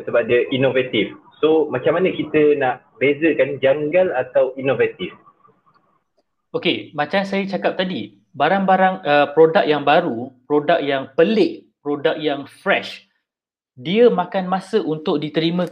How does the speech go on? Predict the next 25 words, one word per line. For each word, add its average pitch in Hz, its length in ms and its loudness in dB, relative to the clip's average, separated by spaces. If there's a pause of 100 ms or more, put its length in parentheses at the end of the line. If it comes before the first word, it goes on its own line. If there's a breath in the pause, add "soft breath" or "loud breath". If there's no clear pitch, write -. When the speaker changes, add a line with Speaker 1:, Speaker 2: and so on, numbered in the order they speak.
(220)
Speaker 2:
market - 320 -2
yang 143 160 0
besar. 117 400 -4 (1040 loud breath)
Market 143 320 2
yang 220 160 4
kecil 269 460 -2
ni, - 120 -4 (720)
expert, - 720 0 (240)
early 170 300 4
adopters, 165 680 4
innovators, 170 840 -2 (1120)
senang 220 400 2
kita 190 320 0
nak, - 400 0 (920)
apa 135 180 -8
ni, 226 320 -6
menjual 165 400 0
dekat 151 320 -4
group 170 240 -2
macam 151 160 -6
tu 104 240 -8 (240)
sebab 160 240 2
dia 180 140 -2
dah 196 100 2
faham. 175 400 0